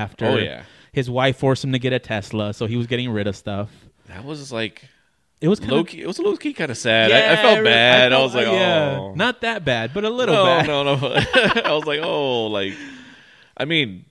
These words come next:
Speaker 2: the dude seems like he was fairly affluent.
Speaker 1: Oh, yeah, for
Speaker 2: Right?
Speaker 1: sure, yeah.
Speaker 2: And to hear the story of, like, "Yeah, I had," was it a Type R, right?
Speaker 1: Uh, yeah, no, you're right. A
Speaker 2: Yeah,
Speaker 1: Type
Speaker 2: it was
Speaker 1: R.
Speaker 2: a Type R.
Speaker 1: Yeah.
Speaker 2: To go from Type R to Tesla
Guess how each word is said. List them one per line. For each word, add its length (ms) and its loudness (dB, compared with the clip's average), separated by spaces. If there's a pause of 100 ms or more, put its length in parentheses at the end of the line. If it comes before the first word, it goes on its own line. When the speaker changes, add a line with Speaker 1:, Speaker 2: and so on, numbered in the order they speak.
(240)
Speaker 2:
the 140 -8
dude 380 -6
seems 320 -8
like 140 -4
he 120 -6
was 180 -4
fairly 400 -2
affluent. 580 -4 (220)
Speaker 1:
Oh, 100 0
yeah, 300 0
for 80 -10
Speaker 2:
Right? 200 0
Speaker 1:
sure, 160 -2
yeah. 400 -8
Speaker 2:
And 600 -2 (520)
to 160 -2
hear 280 -2
the 140 0
story 380 0
of, 140 0
like, 220 -4
"Yeah, 600 -2
I 160 -4
had," 500 -4 (160)
was 220 -20
it 80 -10
a 140 -8
Type 280 -6
R, 180 -8
right? 300 -16 (720)
Speaker 1:
Uh, 600 -4
yeah, 220 0
no, 120 -8
you're 140 -6
right. 220 -6
A 40 -6
Speaker 2:
Yeah, 80 0
Speaker 1:
Type 60 2
Speaker 2:
it 40 2
was 80 -2
Speaker 1:
R. 80 -2
Speaker 2:
a 20 -4
Type 220 -2
R. 260 0
Speaker 1:
Yeah. 220 -4
Speaker 2:
To 60 -4
go 180 -2
from 180 -12
Type 300 -6
R 180 -2
to 180 -8
Tesla 680 -8